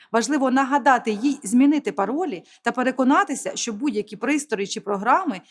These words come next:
з можливостями відстеження G P S відключені.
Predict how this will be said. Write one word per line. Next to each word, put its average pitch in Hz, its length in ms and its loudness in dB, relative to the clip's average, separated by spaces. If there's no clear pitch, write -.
з 202 80 -4
можливостями 240 720 2
відстеження 214 560 -4
G 190 260 -10
P 202 180 -2
S - 180 -12
відключені. 254 680 -6